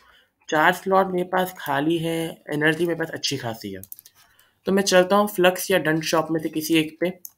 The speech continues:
आपको पता ही होगा, या फिर माइनिंग शॉप, किसी एक शॉप पे चलते हैं,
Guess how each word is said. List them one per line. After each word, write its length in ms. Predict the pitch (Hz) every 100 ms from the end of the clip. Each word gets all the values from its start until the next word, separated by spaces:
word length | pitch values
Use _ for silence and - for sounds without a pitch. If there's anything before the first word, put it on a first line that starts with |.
| _ _ -
आपको 260 | 143 - 151
पता 200 | 143 151
ही 60 |
होगा, 180 | 151 156
या 180 | 156 156
फिर 280 | 156 160 156
माइनिंग 400 | 151 139 151 156
शॉप, 260 | 156 156 -
किसी 180 | 160
एक 120 | 165 165
शॉप 300 | 156 165 -
पे 80 | 196
चलते 340 | 185 170 170
हैं, 220 | 170 -